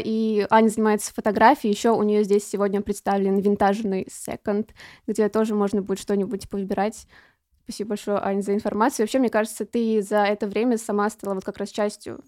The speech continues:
этого арт-комьюнити, про тебя стали узнавать, и ты у нас то-, тоже представлена на маркете.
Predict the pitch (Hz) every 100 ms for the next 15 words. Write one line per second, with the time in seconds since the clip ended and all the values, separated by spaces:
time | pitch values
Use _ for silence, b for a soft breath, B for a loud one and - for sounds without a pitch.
0 | 311 202 202 190 - 202 - 202 220 302
1 | - 220 - 208 220 - 208 196 202 190
2 | 214 247 208 240 214 208 226 214 - 220
3 | 208 - - 220 196 196 196 196 247 -
4 | 247 220